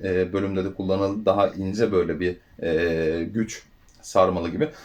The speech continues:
E, Strange bunların hepsini, e, Thanos'a karşı da kullandı.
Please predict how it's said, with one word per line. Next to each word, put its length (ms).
E, 140
Strange 480
bunların 320
hepsini, 640
e, 540
Thanos'a 380
karşı 300
da 100
kullandı. 480